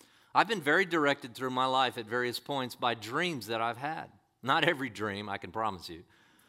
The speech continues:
But some that I know in my spirit are directives from the Holy Spirit. Now, you gotta realize, I mean,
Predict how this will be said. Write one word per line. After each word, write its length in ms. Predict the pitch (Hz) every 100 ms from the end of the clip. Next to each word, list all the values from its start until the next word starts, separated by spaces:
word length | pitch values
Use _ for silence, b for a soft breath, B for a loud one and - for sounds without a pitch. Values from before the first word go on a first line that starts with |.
| b b -
But 180 | 170
some 360 | - - 185 202
that 120 | 180
I 140 | 160 156
know 320 | 156 180 208
in 120 | 190
my 180 | 160 147
spirit 640 | - - 190 196 160 151 -
are 180 | 160
directives 840 | 147 131 139 156 202 202 147 135 -
from 220 | 151 147
the 80 | 143
Holy 260 | 139 147 143
Spirit. 460 | - 170 185 165
Now, 140 | 151 147 B B B
you 100 | 185
gotta 220 | 240 202
realize, 580 | 151 214 254 190 110 101
I 60 | 139
mean, 340 | 165 156 123